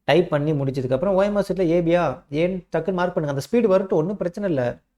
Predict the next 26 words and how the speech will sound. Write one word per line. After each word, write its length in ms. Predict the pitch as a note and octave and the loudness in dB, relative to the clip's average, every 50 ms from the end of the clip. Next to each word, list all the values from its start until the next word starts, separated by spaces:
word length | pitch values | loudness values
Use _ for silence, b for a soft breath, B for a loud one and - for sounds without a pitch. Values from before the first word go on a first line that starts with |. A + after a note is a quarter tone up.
| _ _ _ _ _ _ - C3 | _ _ _ _ _ _ -6 -4
ஏங்க, 140 | C3 C3+ | -2 -2
நாம 340 | A2+ A2 A#2 B2+ C3+ B2+ B2 | -4 -4 -6 -4 -4 -2 -4
பார்த்து 320 | A#2+ - B2+ E3 F3 - - | -4 -4 -4 -4 -4 -4 -2
பிராக்டிஸ் 360 | - C#3+ C#3+ C#3+ D3+ - - - | 0 0 0 2 0 -2 -4 -4
பண்றது 180 | C3+ B2+ C3 | -2 -2 -2
தான். 240 | B2+ B2 A#2 A#2+ - | -2 -2 -4 -6 -10
அந்த 200 | - A#2+ A2+ A2+ | -12 -10 -8 -8
எக்ஸாம் 260 | A2 A2 B2 E3+ G#3 | -6 -2 0 0 2
ஹால் 160 | G#3 G3+ F#3 | 2 0 0
போகும்போது 640 | D#3 D#3+ D#3+ D3+ D#3 C#3+ C3+ C3 B2+ C#3 D3+ D#3 - _ b b b b b b b b _ | 0 2 0 0 0 0 0 0 0 0 -2 -4 -8 _ b b b b b b b b _
அந்த 140 | - A#2+ A#2 | -8 -4 0
ஓ 120 | A#2+ D3+ | 2 2
எம் 140 | F#3+ G#3 G3+ | 2 2 2
ஆர் 140 | G3 F3+ - | 0 0 0
சீட்ல 400 | D#3 D3 C3 D3 E3 E3 F3 - | -2 -4 -2 0 -2 -2 -2 -4
அந்த 200 | - C#3 B2+ B2+ | -8 -6 -6 -4
கரெக்டா 420 | - C3 C3 C3+ B2+ - - F3 E3+ C3+ | -2 0 -2 -2 -2 0 2 2 2 2
ரவுண்ட் 260 | B2+ C#3 C#3+ C3+ B2+ | 2 0 0 -2 -4
பண்றோமா, 540 | B2 A2+ A2+ A#2 A2+ A2+ A#2 A2+ A2 A2+ - _ _ - | -4 -6 -6 -8 -8 -6 -6 -8 -8 -10 -14 _ _ -6
நம்பர் 280 | A#2 A#2+ B2+ C#3+ C#3 | -4 -2 0 0 0
மாறாம 340 | C3+ C3 B2+ B2+ C3+ C3+ C#3 B2 | -2 -2 -2 -2 -2 -4 -4 -6
பண்றோமா 320 | B2+ A#2+ A2+ B2 A#2+ C3+ | -6 -6 -6 -6 -6 -6
அப்படிங்கிறது 440 | D3+ D3 B2+ C3 C3+ C#3 C3+ C3 C3+ | -6 -6 -4 -4 -4 -4 -2 -2 -2
தான் 100 | E3 G#3 | -2 -2
ரொம்ப 200 | G#3 G3+ F#3 F3 | -2 -2 -2 0
முக்கியம். 380 | E3 D3+ C#3 A#2 A2+ A#2 A#2 | 0 -2 -2 -4 -6 -8 -8